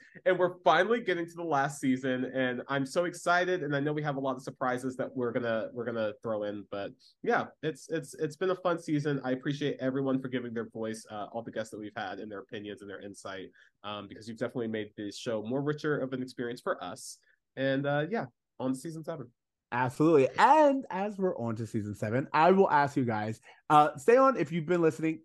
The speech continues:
Speaker 2: for a little more announcements. There are a few things that we really wanna, like, share with you guys. So first and foremost, as we've told you guys, um, we have merch. Make sure that you are checking that out and that you are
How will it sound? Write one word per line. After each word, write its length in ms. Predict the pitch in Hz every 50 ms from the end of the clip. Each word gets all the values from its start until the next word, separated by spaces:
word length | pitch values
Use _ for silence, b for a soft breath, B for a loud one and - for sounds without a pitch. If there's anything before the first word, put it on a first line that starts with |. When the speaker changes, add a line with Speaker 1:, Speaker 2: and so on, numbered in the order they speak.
| - - -
Speaker 2:
for 160 | - 202 190
a 40 | 190
little 440 | 180 175 160 147 151 175 196 233 254
more 260 | 208 156 147 165 185
announcements. 480 | 175 139 123 139 175 185 - - 95 -
There 140 | 127 127 127
are 80 | 127
a 40 | 117
few 220 | - - 160 175
things 240 | 170 170 160 160 143
that 100 | 143 127
we 120 | 120 120 123
really 220 | 127 127 127 127
wanna, 320 | 127 123 120 120 117 120 b b b b b b -
like, 160 | 127 127 -
share 200 | - - 180 208
with 140 | 180 131 131
you 60 | 113
guys. 320 | 110 101 98 90 95 -
So 200 | - - - - _ -
first 240 | 165 175 175 -
and 100 | 196 185
foremost, 400 | - 156 139 127 123 120 120 - - -
as 220 | 120 120 113 113
we've 180 | 123 120 117 -
told 180 | 135 120 113
you 120 | 117 120 113
guys, 500 | 117 107 107 107 104 107 104 104 - - _ _ _ _ _ _ _ -
um, 680 | 117 117 113 110 110 110 110 104 101 101 95 90 87 - _ _ _ _ _ _ - _ _ _ - 104
we 120 | 113 113
have 220 | 107 113 127 147
merch. 460 | 170 156 131 117 117 - - - - -
Make 200 | 131 120 117 -
sure 140 | - 127
that 120 | 120 110 -
you 220 | 120 113 110 104
are 40 | 104
checking 380 | 101 - - 101 95 - 135 165
that 180 | 165 165 170
out 280 | 135 110 110 123 127 -
and 160 | - 117 110
that 160 | 110 104 - 98
you 300 | 107 107 110 107 - -
are 440 | - 107 104 98 98 98 98 98 B